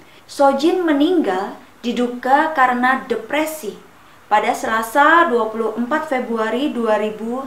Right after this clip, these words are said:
lima belas setelah melompat dari lantai sepuluh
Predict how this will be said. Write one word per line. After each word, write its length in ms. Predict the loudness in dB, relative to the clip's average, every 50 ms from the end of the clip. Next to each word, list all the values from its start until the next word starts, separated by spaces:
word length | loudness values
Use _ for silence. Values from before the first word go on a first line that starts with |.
| -12 -12 -8
lima 320 | -6 -6 -6 -4 -6 -6
belas 400 | -4 -2 -2 -4 -4 -6 -12 -18 -20 -20 -20 -20 -20 -20 -20 -20 -20 -18
setelah 560 | -12 -10 -10 -6 -2 0 0 0 0 -2 -2
melompat 640 | -4 -2 -2 -4 -6 -4 0 0 0 0 0 -8 -14
dari 320 | -8 -4 -2 0 0 0
lantai 400 | 0 0 -2 -2 -2 -2 -2 -2
sepuluh 560 | -2 -4 -10 -10 -4 -2 0 2 2 2 0